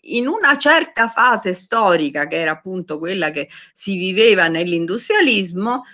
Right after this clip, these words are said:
si era realizzata questa frattura tra, eh, l'uomo e la natura che, eh, veniva appunto definita frattura metabolica. Eh, puoi ripetere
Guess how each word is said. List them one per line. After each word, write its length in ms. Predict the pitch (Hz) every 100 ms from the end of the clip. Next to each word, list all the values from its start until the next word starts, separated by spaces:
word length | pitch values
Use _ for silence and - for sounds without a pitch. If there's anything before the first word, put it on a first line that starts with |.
| _
si 160 | -
era 300 | 440 269 185
realizzata 920 | 190 254 339 370 233 214 190 180 175
questa 460 | 185 262 269 180 175 - - _
frattura 960 | 320 359 359 - 220 190 185 208 220
tra, 480 | _ 240 226 202 - _ _
eh, 400 | 175 170 156 156
l'uomo 760 | 196 277 254 202 170 151 - _
e 160 | 160
la 120 | 180 233
natura 600 | 349 - 233 190 190 233
che, 340 | 254 190 175 -
eh, 340 | 180 160 156
veniva 340 | 196 294 185 170
appunto 380 | 175 190 190
definita 760 | 190 190 311 247 175 175 156 175 - - _ -
frattura 600 | - 311 320 214 190 180
metabolica. 920 | 170 165 151 151 131 135 139 135 160 _ -
Eh, 300 | 156 180 180 175
puoi 480 | 269 311 311 294
ripetere 1120 | 254 233 220 226 220 220 214 202 196 190 -